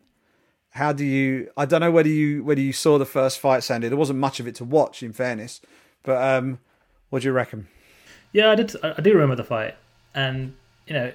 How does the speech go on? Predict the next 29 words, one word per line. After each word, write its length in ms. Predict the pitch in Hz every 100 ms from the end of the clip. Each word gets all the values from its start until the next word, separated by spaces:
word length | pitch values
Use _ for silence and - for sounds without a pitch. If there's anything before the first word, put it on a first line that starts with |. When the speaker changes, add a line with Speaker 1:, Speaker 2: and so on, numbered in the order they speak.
| -
Speaker 2:
basically 440 | 196 202 - 139
Cutelaba 720 | 127 190 185 147 156 175 139 120
was 120 | 117
just 160 | 131
playing 220 | - 135 117
possum. 440 | 175 135 101 98 _ _ _ _ _ _
He 140 | 131
got, 160 | 131 143
he 80 | 175
got 240 | 226 -
hit, 320 | - 156 -
but 100 | 151
he 60 | 143
was 120 | 131
making 380 | 147 190 190 151
a 60 |
meal 320 | 131 156 196 135
of 120 | 107
it 240 | 123 - _ -
to 80 | 139
try 480 | - - 175 165 156
and 240 | 143 135 - _ _ _ _ _
lure 480 | 143 135 160 175 143
Ankalaev 760 | 139 151 147 156 147 139 131 151
in. 280 | 131 107 - _ _ _ _
But 360 | 151 135 131 - _ _
that 480 | 151 143 170 - - -
obviously 720 | 156 143 156 143 131 127 131 _ -
swayed 760 | - 143 156 151 143 127 123